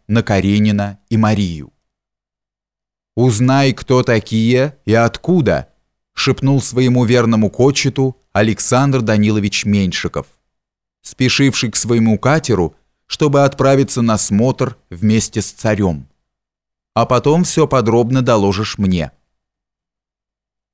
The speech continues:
Кочету было достаточно взгляда, чтобы узнать в приезжем старике когда-то молодого боярина Каренина, из-за которого он в дни своей юности попал в застенок.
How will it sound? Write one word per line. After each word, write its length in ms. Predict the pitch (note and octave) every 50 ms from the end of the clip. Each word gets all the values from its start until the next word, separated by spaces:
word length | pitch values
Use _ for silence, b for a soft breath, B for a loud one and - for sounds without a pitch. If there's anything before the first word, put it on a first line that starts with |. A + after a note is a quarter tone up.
| _ _ _ _ _ _ _ _ _
Кочету 480 | - - E3+ F#3 E3 - F3 D#3 F3+ E3+
было 200 | D#3+ E3+ E3+ E3
достаточно 680 | D#3 D#3+ D#3 C3+ - - D#3 D3+ - C#3 - - D3+ C#3+
взгляда, 760 | A#2+ G#2+ A#2 C3 D3+ F3 G3 G3+ E3+ A2 G2 E2+ D#2 - _ _
чтобы 380 | _ - - - B2 A#2 A#2+ B2+
узнать 400 | B2+ A#2+ G#2+ A#2+ B2 B2+ C3 -
в 40 | - _
приезжем 560 | B2+ B2 A2+ A2 B2 C3 A#2+ G2+ A2+ A#2+ A2+
старике 680 | - - - G#2 F#2+ G2+ F#2+ - - D3 E3+ F3+ E3+ - _ _ _ _ _ _ _ _
когда-то 500 | - B2+ C3 B2 A#2+ D#3 F3+ F#3 - E3+
молодого 480 | E3 D#3+ D3+ D3 C#3+ C#3+ D3+ C#3 C#3+
боярина 600 | A#2+ G#2+ A#2 A2+ G#2+ A#2 A#2 B2 A#2+ A#2 A#2 A#2
Каренина, 760 | G#2+ - A#2+ A#2 A#2+ A#2 A2 G#2 G2 F#2 E2+ D#2 C#2+ - - _ _ _ _ _ _ _ _ _
из-за 280 | - A2+ G2+ F2+ G2+ A#2
которого 460 | - A2+ G#2+ - - A#2+ A#2+ G#2+ G#2+
он 180 | A#2 A2+ A2+ G#2+
в 80 | E2+
дни 240 | F2 F2+ A2+ A#2+ A#2+
своей 400 | A2 - G#2+ G#2+ G#2 G#2 G#2 G2+
юности 800 | F#2+ D#2+ F2+ A2 B2+ C#3+ C#3 C3 B2 - - - B2 A#2+ B2 A2+ _ _ _
попал 340 | - F#2 F2+ - F#2+ F#2+ F#2
в 80 | F2
застенок. 800 | F#2+ E2+ G2+ G2 - - - - G#2 F2+ E2 D2 C2+ _ _ _